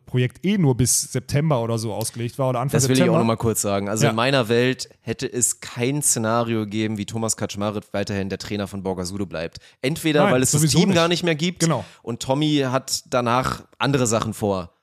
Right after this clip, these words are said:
Speaker 2: So,
Speaker 1: Ja.
Speaker 2: was auch immer dann der Plan
Speaker 1: Ja, bei
Speaker 2: ist.
Speaker 1: dem wird's weitergehen, ja, genau.
Speaker 2: Ja.
Speaker 1: So. Und deswegen, das vier Wochen vorher abzusägen, ich weiß nicht, wie emotional das war. Das kann natürlich sein,
Speaker 2: Das
Speaker 1: dass
Speaker 2: ist halt
Speaker 1: das
Speaker 2: die Frage.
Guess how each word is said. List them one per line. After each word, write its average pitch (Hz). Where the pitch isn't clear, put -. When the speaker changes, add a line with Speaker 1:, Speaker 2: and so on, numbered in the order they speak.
Speaker 2:
So, 165
Speaker 1:
Ja. 151
Speaker 2:
was 127
auch 127
immer 147
dann 120
der 113
Plan 107
Speaker 1:
Ja, 123
bei 139
Speaker 2:
ist. 131
Speaker 1:
dem 185
wird's 151
weitergehen, 139
ja, 139
genau. 139
Speaker 2:
Ja. 95
Speaker 1:
So. 101
Und 135
deswegen, 143
das 147
vier 196
Wochen 156
vorher 196
abzusägen, 202
ich -
weiß 151
nicht, 147
wie 151
emotional 151
das 190
war. 226
Das -
kann 156
natürlich 147
sein, 147
Speaker 2:
Das 156
Speaker 1:
dass -
Speaker 2:
ist 160
halt 170
Speaker 1:
das 147
Speaker 2:
die -
Frage. 90